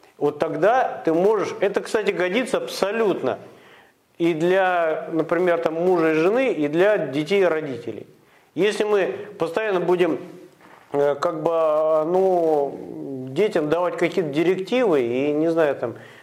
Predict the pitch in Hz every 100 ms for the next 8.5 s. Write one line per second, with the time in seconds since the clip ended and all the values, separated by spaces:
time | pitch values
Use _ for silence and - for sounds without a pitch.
0 | - 151 147 196 185 175 185 220 233 170
1 | 143 135 135 135 151 151 117 - - -
2 | - - 143 170 180 233 190 156 143 123
3 | - - - - _ _ _ - _ -
4 | 143 139 131 127 123 170 165 165 185 226
5 | 202 143 - - - - - - 131 131
6 | 156 202 220 175 160 151 170 220 185 170
7 | 165 190 160 196 196 165 151 170 190 127
8 | - 160 127 -